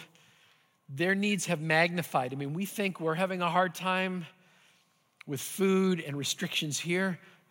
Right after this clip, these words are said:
Some of our brothers and sisters on the other side of the world have no idea where their next meal is coming from. And so we're gonna open a door one more time. If you'd like to give to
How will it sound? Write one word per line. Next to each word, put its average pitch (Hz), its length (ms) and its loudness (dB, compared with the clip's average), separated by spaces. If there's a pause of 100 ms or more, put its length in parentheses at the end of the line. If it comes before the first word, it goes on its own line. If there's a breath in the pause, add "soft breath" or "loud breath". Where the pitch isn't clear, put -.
(1300 soft breath)
Some 180 240 0
of 170 80 4
our 180 100 8
brothers 170 360 4
and 156 100 -6
sisters 156 360 -6
on 156 120 -2
the 151 100 0
other 160 180 -2
side 160 280 -2
of 143 100 -8
the 143 80 -4
world 147 400 0 (1300 soft breath)
have 135 140 -4
no 165 260 4
idea 165 340 4
where 160 140 4
their 151 160 0
next 151 340 -4
meal 151 320 0
is 143 140 -6
coming 147 320 -6
from. 135 340 -6 (720 soft breath)
And 131 80 -10
so - 100 -2
we're 190 120 2
gonna 185 180 4
open 170 320 4
a 185 60 4
door 190 280 6
one 151 160 0
more 135 180 -4
time. - 260 -10 (2250 soft breath)
If 147 140 -8
you'd 190 160 2
like 208 200 6
to 196 100 2
give 180 520 2
to 165 360 0